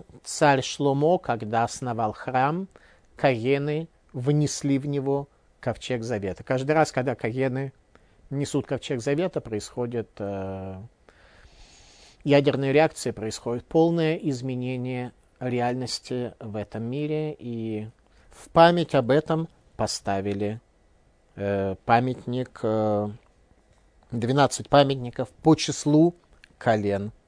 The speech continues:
народа Израиля. Дальше сказано так. Итак, евреи начинают, э,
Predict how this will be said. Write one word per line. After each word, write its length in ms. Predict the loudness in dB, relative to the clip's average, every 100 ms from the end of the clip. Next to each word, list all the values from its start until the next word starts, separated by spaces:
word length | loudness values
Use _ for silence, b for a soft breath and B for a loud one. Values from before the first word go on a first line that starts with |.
| _
народа 640 | -6 -4 -4 -6 -6 -8 -12 _ _ _
Израиля. 540 | -10 -8 -8 -10 -10 -14 -18 B B B -14
Дальше 460 | 6 8 8 6 -2
сказано 580 | 0 4 4 4 -2 -4
так. 380 | -4 -4 -6 -20 _ _ _ _ _ _ _ _ _ _ _ _ b b b b b b b b b 6
Итак, 280 | 10 10
евреи 640 | 10 8 8 8 8 4 -4 _
начинают, 1300 | -2 4 6 6 4 2 4 4 6 6 6 4 0 2
э, 1080 | 6 6 6 6 4 4 4 4 2 0 -2